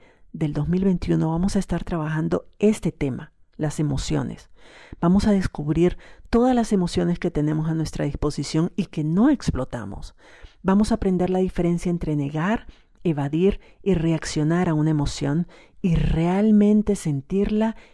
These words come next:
y procesarla para que no nos controle. Incluso te voy a enseñar cómo sentir una emoción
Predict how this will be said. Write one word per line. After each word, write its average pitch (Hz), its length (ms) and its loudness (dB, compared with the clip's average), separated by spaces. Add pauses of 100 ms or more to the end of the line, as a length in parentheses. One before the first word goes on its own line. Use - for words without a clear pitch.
y 170 140 -4
procesarla 160 800 -4 (300)
para 156 160 -4
que 151 120 -6
no 147 140 0
nos 156 180 -2
controle. - 580 -4 (1400)
Incluso 226 480 2
te 226 100 0
voy 196 160 4
a 202 40 4
enseñar 180 480 0 (320)
cómo 214 220 4
sentir 196 360 -2
una 190 120 2
emoción 170 520 0